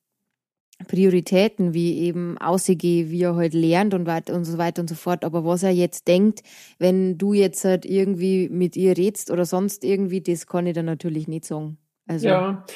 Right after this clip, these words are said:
Speaker 2: Weißt du, wie ich da drauf gekommen bin? Weil ich nämlich, also ich muss zurzeit recht viel arbeiten und dann ist natürlich ja so, dass sie schon bei mir im Büro ist und dann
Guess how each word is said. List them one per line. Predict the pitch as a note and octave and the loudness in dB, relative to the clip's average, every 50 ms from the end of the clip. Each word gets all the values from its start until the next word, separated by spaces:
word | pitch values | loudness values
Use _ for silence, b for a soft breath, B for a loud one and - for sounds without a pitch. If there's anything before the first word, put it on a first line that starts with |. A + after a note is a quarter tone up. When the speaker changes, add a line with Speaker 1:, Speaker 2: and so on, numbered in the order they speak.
| B B B B | B B B B
Speaker 2:
Weißt | G3+ G#3+ - - - | 4 4 4 4 2
du, | A3 | 4
wie | A3+ A3+ A3+ | 4 6 6
ich | |
da | A3 G#3+ G#3 | 6 4 4
drauf | G#3 G3+ G3 F#3+ - | 4 2 0 0 0
gekommen | - A3 A3+ A#3 A3 F3+ | -2 0 2 2 2 2
bin? | F#3+ F#3 F3 E3+ D#3 | 2 2 2 4 4
Weil | E3+ E3+ F3+ D#3+ - | 4 4 4 2 -2
ich | F3+ G3+ | -2 0
nämlich, | G3 G3+ G3 F#3+ F#3+ F#3+ F#3+ F#3+ - - - | 2 2 2 2 2 0 0 -2 -4 -4 -2
also | F3+ F3 F#3+ | 0 0 0
ich | F3+ D3+ D#3+ | 0 0 0
muss | F#3 G3+ G#3 G#3 - | 2 2 2 0 0
zurzeit | - G3+ D#3 - F3 F3 E3+ | -2 -2 0 0 -2 0 0
recht | E3+ D#3+ - - | 0 -2 -2 -4
viel | - - D3 | -4 -4 -2
arbeiten | D#3 - G3 A3 G#3 G#3 - A3+ A3+ A3+ | -2 0 2 2 2 2 0 -2 -2 -2
und | G#3+ F3 F#3 F3 F#3 | 0 0 -2 0 0
dann | F3 F3 F#3+ | 2 2 2
ist | G3 G3 G3+ | 0 -2 -2
natürlich | G3 E3+ F#3 - G3 G3+ G3+ F#3 | -2 -4 -2 -2 0 0 0 0
ja | F#3+ F3+ | -2 -4
so, | - - G3+ | -2 -2 -2
dass | G3+ G3+ F#3+ - | -2 -2 -2 -4
sie | - F#3 E3+ | -4 -6 -4
schon | - - E3 F3+ G3 F3+ | -2 0 2 2 2 4
bei | F3+ F3 | 2 2
mir | F3+ F#3 F#3 | 2 2 2
im | F#3 F3 | 2 2
Büro | D#3+ D#3 D#3 D#3+ D#3+ G#3 C4 | 2 2 2 2 2 0 0
ist | A#3+ - G#3+ - F3 | 0 -2 -4 -4 -4
und | F3+ F#3+ F#3+ - | -4 -4 -2 0
dann | F3+ F3 F3+ F3 | 0 0 2 0